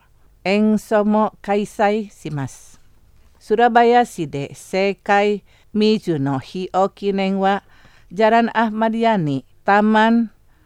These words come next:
ペランギで月曜日、アタクは両語イスラム中学校の学生によって行われます。その他の活動として、学生に水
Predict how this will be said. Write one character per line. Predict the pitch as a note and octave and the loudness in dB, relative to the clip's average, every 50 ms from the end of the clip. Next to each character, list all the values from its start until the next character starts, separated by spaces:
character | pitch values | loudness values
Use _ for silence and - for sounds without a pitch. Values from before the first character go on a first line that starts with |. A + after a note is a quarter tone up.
| _ _ _ _ - | _ _ _ _ -4
ペ | G#3 G#3+ | 0 2
ラ | A3 A3 A3+ | 2 4 4
ン | A#3 A3+ | 4 4
ギ | G3 D#3 | 2 0
で | B2+ C3 D3 C#3 C3 - - | -2 -4 -6 -6 -6 -8 -10
月 | C#3+ D#3+ F#3 F#3+ - - G3+ | -8 -6 -6 -6 -6 -4 -2
曜 | G3+ G3+ G3+ G3+ G3 | 0 0 0 0 0
日、 | F3+ F3 G3 G#3 G#3 G3 _ _ - | -2 -4 -4 -4 -4 -6 _ _ -6
ア | G3 G3+ - | -4 -4 -4
タ | _ - F3+ D#3 - | _ -6 -6 -6 -6
ク | _ - C#3+ | _ -10 -8
は | C#3 C3+ C3 - _ _ _ _ _ _ _ _ _ _ - - | -8 -8 -10 -12 _ _ _ _ _ _ _ _ _ _ -12 -4
両 | G#3 A3 A3 A3 A3+ A3 | 0 2 2 4 2 2
語 | G#3 G3 A3+ A3+ A#3 G#3+ - | 0 0 0 2 0 0 -2
イ | - F#3 D#3 | -4 -6 -8
ス | C3+ - - - | -8 -10 -10 -8
ラ | D3 D3 D3 | -6 -6 -6
ム | C3+ | -6
中 | - - - | -8 -10 -10
学 | F3 E3+ F#3+ F#3+ F#3+ - | -6 -2 -2 -2 -2 -2
校 | - G3 G3 F#3+ | -4 -4 -4 -2
の | F#3+ F#3+ F#3+ | -2 -2 -2
学 | F3+ F#3 G3 F#3+ F#3 | -2 -2 -2 -2 -2
生 | - - G3 F#3+ | -4 -6 -6 -4
に | G3 G3 G3 | -4 -2 -2
よ | F#3+ D#3+ | -4 -4
っ | C#3+ | -6
て | - - C#3 C3+ A#2+ - | -8 -10 -12 -12 -10 -12
行 | - C#3 - D#3 | -16 -14 -10 -8
わ | D3+ D#3 D#3 D#3 D#3 D3+ | -8 -6 -6 -4 -4 -4
れ | C#3+ C#3 C3 | -6 -6 -8
ま | C3 B2+ B2+ B2+ | -8 -8 -10 -10
す。 | - - - - _ _ _ _ _ _ _ _ _ _ _ | -12 -16 -20 -20 _ _ _ _ _ _ _ _ _ _ _
そ | _ - - A3+ A3+ | _ -8 -2 -2 0
の | A3 A#3 B3 B3 | 2 2 2 2
他 | - - F#3+ D#3+ | 0 -2 -2 -2
の | C#3+ C3 B2+ - - _ | -2 -4 -4 -6 -10 _
活 | - G3 F#3+ - - G#3+ G#3 | -6 -6 -6 -4 -4 -4 -2
動 | F#3+ G#3 G#3+ G#3 | 0 0 0 0
と | - G#3+ G#3+ | 0 -2 -4
し | G3+ - - | -4 -6 -8
て、 | - G#3 G#3 G#3+ G#3 - _ _ - | -6 -4 -4 -4 -6 -8 _ _ -6
学 | E3+ G3+ G3+ G#3 G#3 | -2 0 0 0 -2
生 | - - - - D#3+ D3+ | -6 -12 -8 -6 -6 -4
に | C3+ C3+ C3+ C3+ C3 - - _ - - _ - _ _ _ _ | -4 -6 -6 -6 -8 -10 -14 _ -20 -20 _ -20 _ _ _ _
水 | - F3 G#3 A3+ A3+ A3+ A3+ A3+ G#3 - - | -4 0 2 4 4 4 4 2 0 -4 -4